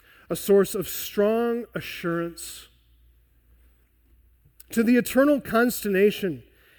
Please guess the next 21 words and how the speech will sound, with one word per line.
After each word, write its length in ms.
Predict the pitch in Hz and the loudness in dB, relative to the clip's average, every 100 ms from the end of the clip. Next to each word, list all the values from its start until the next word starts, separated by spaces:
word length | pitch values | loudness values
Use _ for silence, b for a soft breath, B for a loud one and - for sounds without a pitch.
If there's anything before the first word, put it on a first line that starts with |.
| b | b
and 180 | b 190 | b -4
frustration 800 | - 214 233 - - 208 202 180 | -2 0 0 0 2 4 4 0
of 120 | 165 | -4
our 220 | 170 190 196 | -2 0 0
enemy, 320 | 185 190 175 | 0 2 2
the 120 | 160 | 0
devil. 440 | 139 160 156 139 - _ _ _ _ _ _ _ _ | -4 -4 -4 -8 -12 _ _ _ _ _ _ _ _
Rather 260 | - 208 294 | 2 4 4
than 160 | 302 262 | 4 0
causing 560 | - 208 240 214 220 | -2 0 2 4 2
us 220 | 185 208 | 2 -2
to 100 | - | -2
fall 360 | 185 - 185 208 | -6 -2 2 4
away, 420 | 202 165 165 139 - _ _ _ _ _ b b | 4 2 -2 -6 -12 _ _ _ _ _ b b
the 80 | 185 | -10
fires 540 | - 214 247 262 254 | 0 4 8 6 6
of 120 | 214 - | 2 2
persecution 680 | 240 196 202 220 202 165 165 | 0 0 -2 -2 -2 -4 -4
actually 320 | 202 214 220 | -6 -4 -6
drive 300 | 160 175 165 | -2 -2 0
us 240 | 170 - | -4 -6